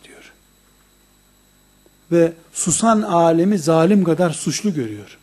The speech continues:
Çok enteresan bir cümlesi var. Diyor ki, "Bana diyorlar, 'Ya sen Mısır'da gurbettesin.'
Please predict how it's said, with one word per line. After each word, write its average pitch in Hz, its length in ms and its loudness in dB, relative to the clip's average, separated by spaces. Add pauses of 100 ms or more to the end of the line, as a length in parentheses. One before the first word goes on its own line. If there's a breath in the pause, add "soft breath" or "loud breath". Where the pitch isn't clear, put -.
(1080 soft breath)
Çok 220 180 2
enteresan 190 640 0
bir 160 80 -4
cümlesi 170 480 -2
var. 160 180 -2 (340 soft breath)
Diyor 226 220 0
ki, 165 240 -4 (320 soft breath)
"Bana 208 340 2
diyorlar, 220 500 2 (400 soft breath)
'Ya 196 140 4
sen 214 180 -2
Mısır'da 208 440 2
gurbettesin.' 190 840 -2